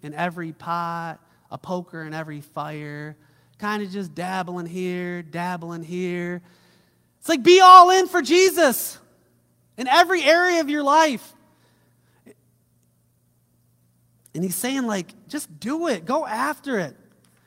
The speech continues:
And I just like what he says. Like, I read, when I read that the first time, like, why is Joshua telling the people to go ahead and worship other gods?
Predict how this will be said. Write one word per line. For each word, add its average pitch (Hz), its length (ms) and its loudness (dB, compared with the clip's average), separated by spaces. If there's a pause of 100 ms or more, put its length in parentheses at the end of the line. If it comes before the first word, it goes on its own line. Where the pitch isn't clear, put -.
(420)
And 226 120 -4
I 254 40 -2
just 254 200 -8
like 226 320 -2
what 262 80 -6
he 214 80 -4
says. 269 280 -4
Like, 233 160 -8
I 233 120 2
read, 240 320 -4
when 254 100 -4
I 277 80 2
read 311 200 -6
that 269 100 -2
the - 60 -14
first 262 200 -10
time, 269 160 -4
like, 233 120 -8
why 220 240 -4
is 294 100 -4
Joshua 233 440 -6
telling 220 280 -8
the 196 60 -10
people 214 200 -12
to 175 80 -12
go 185 180 -6
ahead 190 140 -6
and 156 80 -12
worship 165 240 -14
other 143 120 -16
gods? - 440 -20